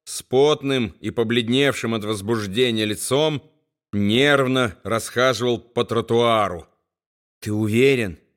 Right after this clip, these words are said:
Ты абсолютно уверен?» то и дело спрашивал он Тома. «Уж слишком этот гад здоровенный. Я хочу, чтобы ты был абсолютно в себе уверен». «За меня не беспокойся», сказал Том.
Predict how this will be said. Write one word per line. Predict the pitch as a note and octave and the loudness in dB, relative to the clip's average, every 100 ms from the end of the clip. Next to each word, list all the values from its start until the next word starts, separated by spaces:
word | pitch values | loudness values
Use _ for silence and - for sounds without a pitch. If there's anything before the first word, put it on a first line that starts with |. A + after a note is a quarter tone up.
| _ | _
Ты | - | -4
абсолютно | A#2 - C3+ C3 G3 A3 G#3+ G#3 | -4 -2 0 0 0 -4 -4 0
уверен?» | F#3+ F3 D3+ A#2+ G#2 E2+ _ _ _ | 2 4 4 2 -2 -8 _ _ _
то | - | -2
и | A2+ | 0
дело | G2 B2+ C#3 | 2 2 2
спрашивал | A2+ - A2+ A2+ A2+ A2+ | 0 -2 -2 -2 -2 -2
он | A2+ A2 | -2 -2
Тома. | A#2 G#2 F2+ E2 _ _ _ _ - | 0 0 -2 -8 _ _ _ _ -18
«Уж | E2+ | -12
слишком | - A2+ B2+ B2 A#2+ A#2 | -6 -2 0 0 -2 -4
этот | G#2+ A2 | -2 -6
гад | G2 B2+ | -2 -2
здоровенный. | G2 E2 A#2+ C3 C3 C#3 A#2+ G#2+ G#2 | -2 -4 0 0 0 0 0 -2 -2
Я | |
хочу, | A#2 A#2+ C3+ | -2 -4 -4
чтобы | B2 C#3 C3 | -2 -2 -2
ты | C3 | -2
был | C3 C#3 - - | 2 2 0 -6
абсолютно | A#2 G2+ A#2+ A2+ G3 F#3 D3 | -4 -4 -2 0 0 -2 -4
в | |
себе | - A#2 E3 | -2 0 2
уверен». | F3+ E3+ D3+ G#2+ F2+ D#2+ _ _ _ _ _ _ - | 2 4 4 2 -6 -14 _ _ _ _ _ _ -16
«За | D#2 F2 G2+ | -8 -4 -2
меня | G#2+ A2 B2+ C#3 | -2 -2 -2 0
не | G#2 G#2+ | -2 -2
беспокойся», | A2 - - A2+ A#2 B2 F#2+ - E2+ D#2+ D#2 _ | -4 -4 -4 -4 -2 -2 -2 -4 -8 -10 -12 _
сказал | - - E2+ F2 E2+ | -14 -8 -6 -4 -6
Том. | - E2 D#2+ | -6 -8 -8